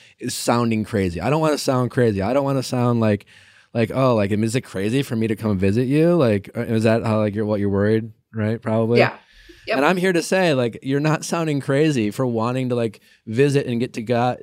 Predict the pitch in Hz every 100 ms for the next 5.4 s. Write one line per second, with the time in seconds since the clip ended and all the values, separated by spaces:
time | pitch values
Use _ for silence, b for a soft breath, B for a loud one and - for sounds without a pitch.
0 | 67 - - 123 131 123 113 120 135 131
1 | 113 113 127 131 113 151 165 - 110 113
2 | 113 123 123 120 113 101 123 131 - 117
3 | 101 101 b b - - 143 143 139 139
4 | 127 127 120 117 165 143 - 208 - 110
5 | 80 - -